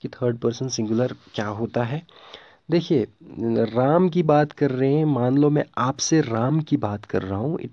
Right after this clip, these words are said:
means that जिसकी बात हो रही है, he is the third person, ठीक है?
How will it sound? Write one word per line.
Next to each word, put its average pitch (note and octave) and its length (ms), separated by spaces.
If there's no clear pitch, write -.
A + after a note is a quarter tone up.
means D3+ 280
that A2 360
जिसकी D#3 320
बात E3 280
हो F3+ 320
रही C3 280
है, D3 280
he E3+ 140
is E3 120
the F#3 160
third F#3+ 240
person, G2+ 260
ठीक D3 180
है? A2+ 180